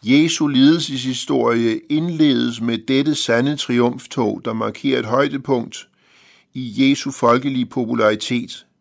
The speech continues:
Indtoget i Jerusalem var en jordisk hyldest til Jesus, men den viser også, hvor flygtig jordisk popularitet kan være.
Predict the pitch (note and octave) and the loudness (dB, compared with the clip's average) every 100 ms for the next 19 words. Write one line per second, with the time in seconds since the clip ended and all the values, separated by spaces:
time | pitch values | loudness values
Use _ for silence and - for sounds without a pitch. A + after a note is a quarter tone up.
0 | _ _ _ _ _ C#3 E3 D#3+ D#3+ C#3 | _ _ _ _ _ -2 0 0 0 2
1 | B2 A#2 A#2+ A2+ C3+ D#3 C#3+ B2+ A2+ B2 | 2 0 0 0 -2 0 0 0 -2 -2
2 | A#2 A2+ A#2+ C#3+ D3+ D3+ C3+ - D#3 C#3+ | 0 0 2 2 2 -2 -8 -4 -2 -2
3 | B2+ - B2+ G#2+ B2 A#2 - G2+ - - | -4 -6 -6 -4 -2 -4 -6 -12 -12 -16
4 | _ _ _ _ _ A#2 A2 G#2 A2 C#3+ | _ _ _ _ _ -8 -4 -2 -2 -4
5 | D3 - C#3+ A#2 C3 D3 A#2+ A2 D#3 E3 | -4 2 4 4 2 -2 -4 -4 0 0
6 | E3 D#3+ B2+ G2+ _ _ _ - C3 C#3+ | 0 -4 -4 -6 _ _ _ -4 2 2
7 | C#3+ D3+ - - C3+ - A#2+ A#2 A2+ - | 2 -4 -8 -2 -2 0 2 2 0 -2
8 | C#3+ C3 - B2+ B2 A2 A2 G#2+ G2 | -4 -4 -2 -2 -2 -2 0 2 0